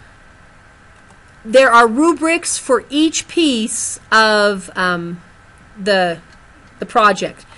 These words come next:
So here is the rubric for the research notebook and source sheet.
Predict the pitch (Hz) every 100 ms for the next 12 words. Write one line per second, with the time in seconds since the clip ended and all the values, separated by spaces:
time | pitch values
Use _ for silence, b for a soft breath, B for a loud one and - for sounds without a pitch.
0 | b b - 240 226 214 214 - - -
1 | - - - - - 320 320 330 269 254
2 | 247 240 233 - 208 208 254 254 269 285
3 | - - b b b - - - - -
4 | 254 226 202 202 285 311 311 - 285 269
5 | 277 285 247 214 - 247 269 - 302 359
6 | - -